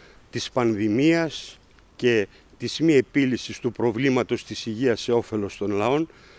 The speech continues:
Εξακολουθεί να υπάρχει η ακρίβεια, η φτώχεια, η ανεργία, οι πόλεμοι, οι ανταγωνισμοί μεταξύ κρατών και βεβαίως να την πληρώνουν πάντα οι λαοί.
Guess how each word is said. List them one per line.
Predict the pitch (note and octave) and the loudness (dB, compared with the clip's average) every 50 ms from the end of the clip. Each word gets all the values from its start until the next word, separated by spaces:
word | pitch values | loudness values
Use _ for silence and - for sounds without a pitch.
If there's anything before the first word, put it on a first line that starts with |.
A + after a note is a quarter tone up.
| - - - | -18 -8 -4
Εξακολουθεί | A#2 B2 - - C3 G#2 - B2 A#2 A#2 A2 - - F3 E3 | -4 -4 -2 -2 -4 -2 -2 -2 -4 -4 -4 -2 0 0 2
να | D3+ C#3 B2 A#2+ | 2 2 0 0
υπάρχει | B2 G#2+ - - D3 D3 B2+ - - G#2+ G2 F2+ - - - - - | 0 -2 0 0 0 0 0 -4 -8 -8 -8 -8 -10 -14 -20 -10 -2
η | G#2+ A#2 | 2 2
ακρίβεια, | A2+ G#2 - - A#2 A#2 C3+ D3 C#3 C3+ D#3+ D#3+ D#3 D3+ - - - - | 2 2 0 -2 0 0 0 -2 -4 -4 -4 -4 -4 -4 -10 -18 -16 -12
η | - | -10
φτώχεια, | G#2 - - - B2+ B2+ C3 - - E3 E3 D3+ - - - - - - _ _ | -10 -10 -6 -2 0 0 0 0 0 0 0 -2 -2 -14 -20 -20 -20 -20 _ _
η | - A2+ A#2+ | 0 2 2
ανεργία, | A#2 A2 G2+ G2+ G2 F2 F#2 G#2+ C3 D3 D3+ D3+ D#3 D3+ B2+ - - - | 4 4 2 0 0 -2 -2 -2 -2 0 0 0 -2 -4 -10 -16 -14 -8
οι | G#2+ A2+ - - | -8 -8 -6 -2
πόλεμοι, | - C3+ D3 C#3+ C#3+ D3+ D#3 D#3+ E3 D#3 C#3 - - - - _ | 2 4 4 4 4 2 2 0 0 -2 -2 -6 -20 -20 -20 _
οι | - - B2 | -2 2 2
ανταγωνισμοί | A#2+ A2+ G2+ A2+ G#2 G#2 A2+ A2 G2+ G2+ G2+ E2+ F#2+ A#2+ C#3+ D#3 E3 E3 D3 | 2 4 4 0 2 2 2 0 0 -2 -4 -4 -4 -2 0 2 2 0 0
μεταξύ | G#2+ F#2+ G2 - G2 - - - | -2 -6 -6 -6 -8 -8 -8 -10
κρατών | C3+ - A#2+ G#2 G#2 - - C3+ D#3 D#3+ - - _ - - - - _ _ _ _ _ _ _ _ _ - _ - | -6 -2 0 -2 0 0 0 0 0 0 -2 -6 _ -20 -20 -20 -20 _ _ _ _ _ _ _ _ _ -20 _ -10
και | - - D3+ D3 G#2 - G#2 | -2 2 2 2 2 0 -2
βεβαίως | A2 C3+ C3 C3 E3 E3 E3+ D#3+ - - - - | 0 0 2 4 4 4 2 2 0 -4 -8 -2
να | G#2+ A#2+ | -2 -2
την | A2+ B2 B2 G#2 | 0 0 -2 -2
πληρώνουν | G#2 A#2 B2 C3 C#3 C#3+ D3 C#3+ - | 0 0 2 2 2 0 -2 -2 0
πάντα | - C3+ C#3 D3 C#3+ C3 | 0 0 2 2 2 2
οι | C3 C3 | 2 2
λαοί. | B2+ B2+ A#2+ A#2+ A2 F#2 E2+ | 4 4 4 4 2 2 -2